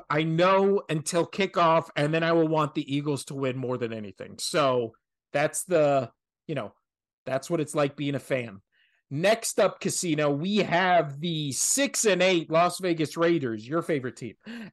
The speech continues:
at the six and eight Pittsburgh Steelers. Both these teams six and eight, both of them shockingly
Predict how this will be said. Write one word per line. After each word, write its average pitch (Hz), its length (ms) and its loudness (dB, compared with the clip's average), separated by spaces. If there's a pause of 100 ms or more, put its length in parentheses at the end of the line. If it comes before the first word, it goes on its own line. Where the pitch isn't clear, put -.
(100)
at 226 240 2 (100)
the 175 240 -2
six - 480 -2
and 196 180 2
eight 180 320 0 (320)
Pittsburgh 196 520 0
Steelers. 175 840 2 (360)
Both 294 300 2
these 277 240 4
teams 233 280 0
six 220 320 -2
and 170 160 2
eight, 170 360 0 (280)
both 330 340 4
of 220 100 2
them 165 240 2
shockingly 156 1080 0